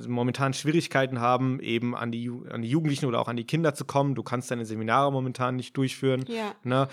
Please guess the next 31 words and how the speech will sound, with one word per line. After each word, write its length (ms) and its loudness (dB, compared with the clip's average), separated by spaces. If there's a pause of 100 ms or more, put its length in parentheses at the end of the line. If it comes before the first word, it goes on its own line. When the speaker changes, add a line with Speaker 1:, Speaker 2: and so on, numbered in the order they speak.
(160)
Speaker 1:
Corona 440 2
hat 120 0
uns 200 -2
da 140 4
allen 520 4
einen 200 -4 (300)
riesen 260 2
Strich 300 0
durch 200 -4
die 80 -10
Rechnung 340 0
gemacht 440 0
und 180 -8
das 200 -10
wird 120 -6
leider 280 4
auch 80 0
noch 160 -2
ein, 160 -6 (840)
eine 380 2
gewisse 320 2
Weile 300 6
so 320 -4
weitergehen. 800 2 (300)
Speaker 2:
So 120 -10
sieht's 280 -12
aus, 360 0
ja. 100 4 (480)
Speaker 1:
Und, 360 2
aber 180 6
du 300 4